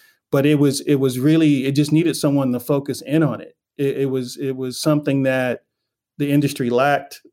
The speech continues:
the industry didn't know how to do, quote unquote, say they didn't know how to do, and they still say they don't know how to do it to this day.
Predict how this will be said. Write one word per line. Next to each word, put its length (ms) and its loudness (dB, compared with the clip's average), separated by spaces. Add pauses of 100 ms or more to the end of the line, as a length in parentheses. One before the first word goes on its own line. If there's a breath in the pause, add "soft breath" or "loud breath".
the 100 -6
industry 360 -4
didn't 280 -4
know 160 0
how 160 0
to 120 -2
do, 300 -2
quote 280 2
unquote, 400 0
say 140 0
they 140 0
didn't 260 -2
know 140 -2
how 240 -4
to 140 -8
do, 240 0
and 100 -2
they 80 -4
still 300 -2
say 240 -2
they 160 0
don't 280 -6
know 80 -6
how 100 -2
to 80 0
do 160 -4
it 100 -8
to 80 -12
this 180 -8
day. 440 0